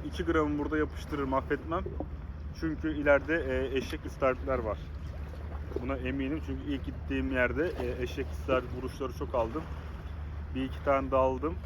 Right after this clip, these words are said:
Ee, bir buçuk, iki gramlara, bir sekizlere, bir yedilere rahatlıkla çıkabileceğiniz bir meradayım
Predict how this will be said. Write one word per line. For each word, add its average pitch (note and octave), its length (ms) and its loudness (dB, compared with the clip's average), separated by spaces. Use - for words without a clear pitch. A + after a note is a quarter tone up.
Ee, A#2 760 -2
bir D#3 160 4
buçuk, - 260 -6
iki - 180 -4
gramlara, C3 500 4
bir D#3 80 0
sekizlere, B2+ 640 -2
bir D3 100 0
yedilere C#3 480 0
rahatlıkla C#3+ 500 2
çıkabileceğiniz B2+ 760 0
bir C#3+ 140 -2
meradayım A2+ 400 0